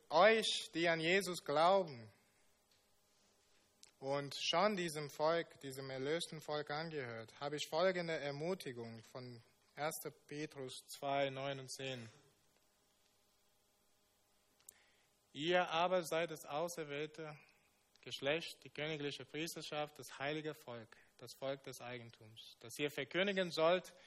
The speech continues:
die Wohltaten dessen, der euch berufen hat, von der Finsternis zu seinem wunderbaren Licht, die ihr selbst nicht ein Volk wart,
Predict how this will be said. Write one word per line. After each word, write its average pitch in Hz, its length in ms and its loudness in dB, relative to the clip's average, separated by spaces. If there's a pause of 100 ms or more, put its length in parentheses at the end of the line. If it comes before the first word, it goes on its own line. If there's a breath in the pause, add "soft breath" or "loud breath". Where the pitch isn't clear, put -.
(260 loud breath)
die 127 120 -12
Wohltaten 147 580 -2
dessen, 139 380 -2
der 127 200 -8
euch 127 280 -6
berufen 117 460 -14
hat, 107 200 -16
von 117 220 -18
der 113 80 -14
Finsternis 147 640 -10
zu - 200 -12
seinem 117 400 -10
wunderbaren 120 680 -8
Licht, 101 360 -18 (800 soft breath)
die 120 80 -8
ihr 123 160 -2
selbst 131 340 -2
nicht 175 240 -4
ein 127 160 -10
Volk 113 340 -14
wart, 104 280 -14